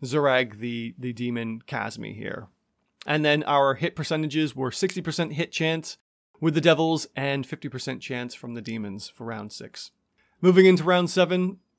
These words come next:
the, uh, Kazmi was finally defeated by, I believe it was Thaw's Gazag. He ended up turning around and whomping on, uh, whopping on the, the Kazmi. So now we are down two demons and two devils,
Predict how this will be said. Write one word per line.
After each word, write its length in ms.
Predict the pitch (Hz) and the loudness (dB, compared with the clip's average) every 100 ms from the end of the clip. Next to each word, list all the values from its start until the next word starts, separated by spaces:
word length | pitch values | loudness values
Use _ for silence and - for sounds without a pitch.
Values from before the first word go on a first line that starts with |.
| _ _ - | _ _ -18
the, 680 | 117 135 151 151 147 143 _ _ _ - | -6 -2 0 0 -2 -4 _ _ _ -18
uh, 80 | |
Kazmi 500 | - 180 180 160 180 | -2 4 4 4 0
was 160 | 151 139 | 0 -4
finally 420 | - 170 175 175 | 2 2 4 2
defeated 560 | 160 147 170 156 156 123 | -2 -4 -4 -2 -2 0
by, 360 | 127 127 127 | 0 2 0
I 80 | 131 | -4
believe 320 | 120 143 185 | -8 -4 -4
it 80 | 175 | -4
was 160 | 165 - | -6 -8
Thaw's 360 | - 151 151 | 2 4 4
Gazag. 460 | - 131 139 143 151 | 2 -4 0 0 -2
He 120 | 135 | -6
ended 180 | 131 123 | -8 -4
up 140 | 135 | -4
turning 260 | - 139 135 | -4 -6 -4
around 320 | 131 131 139 | -4 -2 -4
and 340 | 120 117 117 110 _ - - - | -6 -8 -10 -12 _ -20 -20 -6
whomping 500 | 123 135 131 143 143 | 2 2 4 0 0
on, 520 | 131 127 127 127 120 _ _ | 0 0 -2 -4 -6 _ _
uh, 420 | - 113 117 113 117 | -16 -14 -12 -12 -16
whopping 420 | - 131 127 135 123 | -12 -6 -4 -4 -8
on 340 | 120 117 113 | -10 -10 -12
the, 320 | 113 113 113 - | -12 -12 -12 -12
the 120 | 127 | -6
Kazmi. 380 | 170 165 180 170 | 0 0 0 -4
So 140 | 147 | -4
now 280 | 139 147 147 | -2 0 0
we 120 | 147 | 0
are 100 | 139 | -2
down 340 | 127 135 127 | -2 -4 -4
two 240 | 123 196 214 | -6 -4 -2
demons 420 | 202 196 202 214 | -2 -2 0 -2
and 300 | - 127 123 | -2 -6 -6
two 160 | - 208 | -4 0
devils, 460 | 139 139 170 180 | 2 2 -4 -8